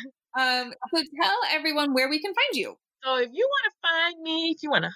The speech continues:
Speaker 2: holler at me, I just need you to go to naja hall dot com.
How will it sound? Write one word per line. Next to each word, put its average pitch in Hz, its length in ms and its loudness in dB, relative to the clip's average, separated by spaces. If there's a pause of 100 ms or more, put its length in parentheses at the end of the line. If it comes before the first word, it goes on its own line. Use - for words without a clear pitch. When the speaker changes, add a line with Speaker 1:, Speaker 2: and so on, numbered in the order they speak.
(100)
Speaker 2:
holler 381 260 2 (120)
at - 100 0 (140)
me, 359 280 0 (340)
I 254 100 0
just 359 220 0
need 302 160 -2
you 285 60 -4
to 254 80 -2
go 233 160 0
to 196 100 2
naja 214 680 0 (120)
hall 190 460 0 (120)
dot 160 240 0 (160)
com. 151 440 -2